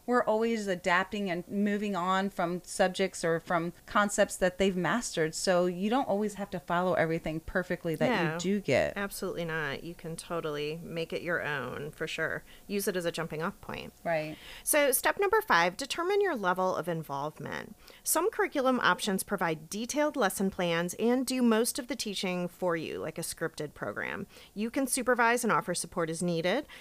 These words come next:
Speaker 2: where other options are gonna give you more freedom to teach in your own way while providing just a very basic overview of concepts. There are also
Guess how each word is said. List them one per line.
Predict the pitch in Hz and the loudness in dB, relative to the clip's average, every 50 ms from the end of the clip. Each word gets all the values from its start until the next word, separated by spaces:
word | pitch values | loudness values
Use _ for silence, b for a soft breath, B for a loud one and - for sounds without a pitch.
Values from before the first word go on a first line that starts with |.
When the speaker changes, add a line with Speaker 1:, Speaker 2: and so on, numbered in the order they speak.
| B B B | B B B
Speaker 2:
where | - 220 269 262 254 - - | 4 6 8 8 8 8 6
other | 269 294 415 440 427 - | 6 6 6 4 4 6
options | 277 254 247 - - 247 240 240 | 6 6 6 4 2 0 2 2
are | 220 | 0
gonna | 208 214 202 | 0 0 0
give | 196 220 202 | 0 0 -2
you | 202 208 | 0 2
more | 208 202 202 214 | 2 2 2 0
freedom | - 226 208 202 196 196 | 0 -2 0 0 0 0
to | - 196 | -2 -4
teach | - - 196 180 - - | -6 -6 -6 -6 -4 -2
in | 185 | 0
your | 185 170 - - | 2 0 0 0
own | - 285 370 427 392 269 | 0 2 2 2 4 4
way | 185 151 143 147 147 | 4 4 4 2 2
while | 151 160 165 170 170 | 2 2 2 2 2
providing | - 202 180 180 175 175 175 175 170 | 0 -2 0 0 0 0 0 -2 -4
just | - 185 - - 180 | -4 -6 -4 -4 -2
a | - 170 | -2 -2
very | 170 - 170 170 180 180 175 - | -2 -2 -2 -2 -2 -2 -2 -2
basic | 165 160 165 - 165 156 - - | -2 -2 -2 -4 -4 -4 -4 -4
overview | 220 233 254 226 165 147 104 73 | -2 -2 -2 -2 -2 -4 -6 -8
of | - - | -8 -8
concepts. | - 117 80 - - - - - - - - B B B B B B | -6 -6 -6 -4 -6 -6 -6 -6 -6 -6 -10 B B B B B B
There | - 240 262 | 6 8 10
are | - - | 10 10
also | 277 294 294 - 320 | 10 10 8 6 6